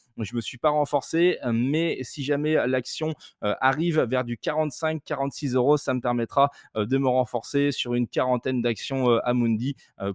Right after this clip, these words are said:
pour pouvoir atteindre la barre des deux cents actions.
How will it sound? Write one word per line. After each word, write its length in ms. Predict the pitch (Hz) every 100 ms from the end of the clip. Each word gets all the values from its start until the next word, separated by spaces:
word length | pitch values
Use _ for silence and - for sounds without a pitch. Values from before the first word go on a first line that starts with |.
| -
pour 160 | 135
pouvoir 580 | - 107 127 135 135 -
atteindre 360 | 110 135 147 143
la 160 | 113
barre 320 | 117 143 151
des 280 | 120 139 160 120
deux 220 | 117 131
cents 300 | - 185 185 127
actions. 380 | 139 147 - 131